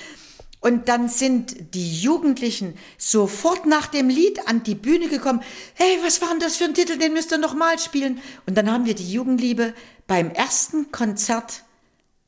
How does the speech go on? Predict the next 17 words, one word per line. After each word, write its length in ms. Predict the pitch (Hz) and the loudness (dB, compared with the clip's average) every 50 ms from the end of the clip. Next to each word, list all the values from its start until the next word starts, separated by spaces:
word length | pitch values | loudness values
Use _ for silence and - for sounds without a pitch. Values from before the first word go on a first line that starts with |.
| _ _ _ | _ _ _
noch 380 | - 185 190 226 262 254 - - | -2 2 4 4 2 2 -2 -2
mal 220 | 226 220 208 196 | -2 0 0 -2
spielen 420 | 202 - - - 214 233 233 214 190 | -4 -6 -4 0 0 0 2 0 -2
müssen. 380 | 190 190 190 185 180 170 - - - - - - _ _ | -4 -4 -6 -8 -8 -10 -12 -18 -20 -20 -20 -20 _ _
Und 220 | - 175 180 160 | -4 -4 0 2
da 120 | 180 185 202 | 2 2 2
habe 140 | 247 262 247 | -2 -4 -4
ich 140 | 220 - | -6 -4
schon 160 | - 226 214 202 | -4 -4 -2 -2
gedacht, 340 | 202 - 196 185 185 - - - | -2 -2 -2 -4 -4 -6 -6 -8
„Oh, 80 | 127 | -4
das 200 | - 190 196 196 | -2 -4 -4 -4
ist 120 | 240 233 247 | -4 -6 -6
aber 160 | 226 214 190 | -4 -4 -4
ein 120 | 180 170 | -6 -6
gutes 380 | - 175 175 170 - 233 - - | -8 -10 -10 -10 -10 -10 -10 -8
Zeichen.“ 400 | - - 101 - - - - | -8 -8 -10 -8 -10 -10 -12